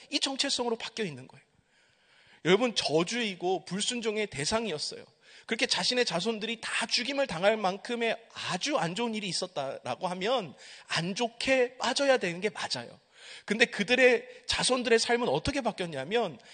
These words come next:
하나님의 저주의 대상에서 찬양의 주체로 바뀐 거예요. 그들의 삶을 통하여 사람들에게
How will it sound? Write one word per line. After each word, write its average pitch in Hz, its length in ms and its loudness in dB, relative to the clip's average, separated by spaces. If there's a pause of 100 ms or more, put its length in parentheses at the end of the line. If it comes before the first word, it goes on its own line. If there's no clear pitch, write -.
(140)
하나님의 269 540 2
저주의 254 380 2
대상에서 208 640 -2 (360)
찬양의 311 560 0
주체로 - 380 0
바뀐 - 300 -6
거예요. 160 200 -6 (680)
그들의 277 280 6
삶을 277 360 4
통하여 254 360 6
사람들에게 254 800 2